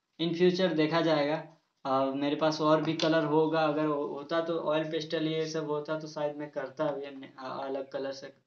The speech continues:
ड्राइंग, but नहीं है। And, अ, मुझे उतना अच्छा भी नहीं लगता है ना वो सब करना, क्योंकि कभी किया नहीं है तो इसलिए बाय भी नहीं किया अभी तक। So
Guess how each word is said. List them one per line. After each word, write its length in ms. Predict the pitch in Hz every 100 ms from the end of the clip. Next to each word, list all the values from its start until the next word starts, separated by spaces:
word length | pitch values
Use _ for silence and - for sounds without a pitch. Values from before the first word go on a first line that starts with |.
| -
ड्राइंग, 380 | 123 127 131 135
but 140 | 135 - _ _ _ -
नहीं 320 | 147 165 175
है। 240 | 147 165 - _ _ _ _ 151
And, 320 | 139 143 143
अ, 300 | 143 143 - - _ -
मुझे 260 | 151 165
उतना 300 | 196 190 202 175 - -
अच्छा 280 | 165 156 190
भी 120 | 185
नहीं 120 | 190
लगता 380 | 190 160 - 151
है 180 | 143 160
ना 120 | 147
वो 180 | 135 135
सब 240 | - 143 - _ -
करना, 560 | 147 139 143 139 139 131 127
क्योंकि 300 | 151 165 165 156 147
कभी 220 | 156 156
किया 260 | 156 160 160
नहीं 180 | 156 156
है 60 |
तो 320 | 147 147 143 _ _ _
इसलिए 320 | 151 151 160 156
बाय 220 | 147 147
भी 120 | 156
नहीं 180 | 156 147
किया 160 | 139
अभी 120 | 123 123
तक। 220 | 143 147 _ _ 185 - _ - _ _ _ _ -
So 60 | 139